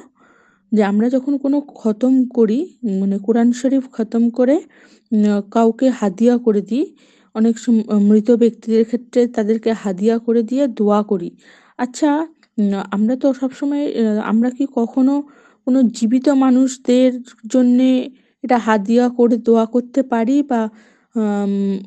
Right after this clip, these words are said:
মানে আমাদের বিপদ আপদ বা সাংসারিক বালা মুসিবত কাটানোর জন্যও কি এটা, উম, হাদিয়া করে দিয়ে দোয়া করতে পারি?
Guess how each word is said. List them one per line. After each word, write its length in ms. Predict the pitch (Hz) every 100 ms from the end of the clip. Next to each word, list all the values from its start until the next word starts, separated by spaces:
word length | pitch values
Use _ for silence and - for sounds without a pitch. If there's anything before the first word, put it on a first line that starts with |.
| -
মানে 220 | 208 208
আমাদের 420 | 214 214 233 247 220
বিপদ 500 | 214 202 220 220 208
আপদ 480 | 208 226 233 214
বা 180 | 202 214
সাংসারিক 800 | 214 - 214 214 214 226 220 208
বালা 300 | 202 196 214
মুসিবত 540 | 208 208 - 220 220 -
কাটানোর 460 | 190 190 214 220 220
জন্যও 440 | 240 233 240 254
কি 200 | 254 269 - - - _
এটা, 260 | 226 247 240
উম, 460 | 226 208 208 208 214
হাদিয়া 340 | 214 196 233 233
করে 200 | 240 240
দিয়ে 180 | 247 247
দোয়া 260 | 220 214
করতে 340 | 220 254 254 254
পারি? 420 | 277 359 247